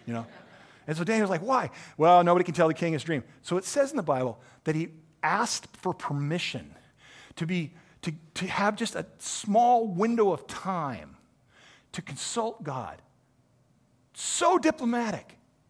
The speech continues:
you know? And, and not this attitude that is so easy to,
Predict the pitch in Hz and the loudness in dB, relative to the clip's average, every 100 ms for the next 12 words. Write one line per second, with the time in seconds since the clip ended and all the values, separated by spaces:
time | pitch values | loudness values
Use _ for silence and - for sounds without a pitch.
0 | _ _ _ - 226 277 254 - - - | _ _ _ -4 -2 -4 -6 -20 -20 -6
1 | 233 240 - 233 - - - 254 320 - | -2 0 0 -2 -4 -14 -4 0 0 -2
2 | - _ - 190 - - 226 294 269 190 | -18 _ -4 -4 -2 0 4 6 4 2
3 | 175 139 160 180 - 247 240 226 220 220 | 2 2 0 0 -2 -4 -4 -4 -2 0
4 | 151 | 0